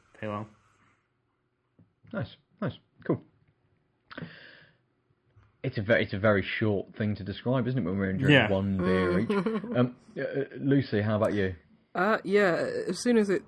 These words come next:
Speaker 3: you know, got a bit warmer, probably up above that, you know,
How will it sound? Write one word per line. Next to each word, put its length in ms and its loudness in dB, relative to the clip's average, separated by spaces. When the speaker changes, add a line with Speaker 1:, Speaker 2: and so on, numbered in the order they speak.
Speaker 3:
you 80 -2
know, 220 0
got 120 -6
a 40 -8
bit 240 -8
warmer, 480 -2
probably 320 -4
up 140 -6
above 280 -8
that, 140 -10
you 80 -12
know, 100 -14